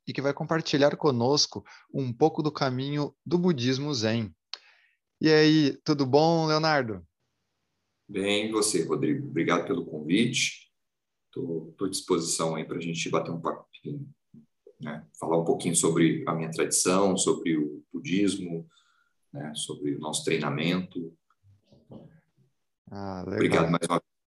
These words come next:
Speaker 2: pelo convite.
Speaker 1: Legal. Eu, eu que agradeço por você ter aceitado estar aqui conosco hoje, conversando, falando um pouquinho dessa, ah, dessa religião,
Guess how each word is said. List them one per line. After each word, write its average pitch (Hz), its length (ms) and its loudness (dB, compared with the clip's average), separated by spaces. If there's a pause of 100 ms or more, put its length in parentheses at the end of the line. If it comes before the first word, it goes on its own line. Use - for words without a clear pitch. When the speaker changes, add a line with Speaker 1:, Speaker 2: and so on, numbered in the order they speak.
(260)
Speaker 2:
pelo 78 200 -2
convite. 92 140 -4
Speaker 1:
Legal. 98 540 -2 (680)
Eu, 113 180 2
eu 123 140 -2
que - 80 -2
agradeço 117 440 2
por 113 120 -6
você 104 260 -8
ter - 100 -8
aceitado 101 440 -2
estar 87 120 -4
aqui - 160 -8
conosco 98 520 -6
hoje, 104 300 -4
conversando, 101 600 -8
falando 104 320 -4
um 101 80 -8
pouquinho 95 500 -10 (1000)
dessa, 101 500 -4 (600)
ah, 92 760 0
dessa 101 300 -6
religião, 110 640 0